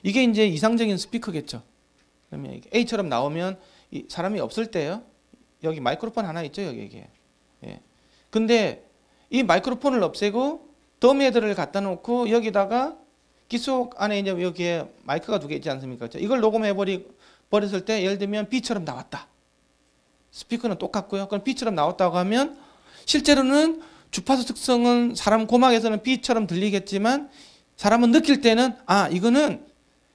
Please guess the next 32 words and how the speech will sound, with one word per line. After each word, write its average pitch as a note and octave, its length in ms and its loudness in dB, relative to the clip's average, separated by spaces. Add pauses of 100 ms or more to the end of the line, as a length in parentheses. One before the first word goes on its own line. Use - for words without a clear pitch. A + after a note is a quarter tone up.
(100)
A처럼 C4 420 4
평탄한 E4+ 520 -4
특성을 C4+ 340 -2
가진 A#3+ 220 4
스피커가 A#3+ 640 2 (220)
내 D#3+ 120 2
전방에 F3+ 380 4
있구나 G3 220 2
이렇게 G#3+ 200 2
느낀다 G3+ 300 0
그랬죠. B2 380 -6 (1000)
예? A#3 160 -2 (460)
게슈탈트 A3 420 0
모델에서 D3+ 420 0
그렇게 D#3+ 220 -8
한다 A#2 140 -8
그랬잖아요. B2+ 560 -12
그러니까 A#2+ 200 -10
B는 A#3+ 520 4 (280)
음색이 C4+ 240 0
이렇게 G#3 200 -4
바뀐 D#3 320 -10
게 B2+ 80 -10
아니고 F#2+ 400 -14 (240)
이거는 A3 440 -2 (480)
음색은 A3+ 540 2
A고 F3+ 520 -2 (800)
소리가 G3+ 320 -2
전방에 D3+ 380 -2
있구나 D#3 220 -6
이렇게 D3+ 180 -8
느낀다고요. A#2+ 600 -12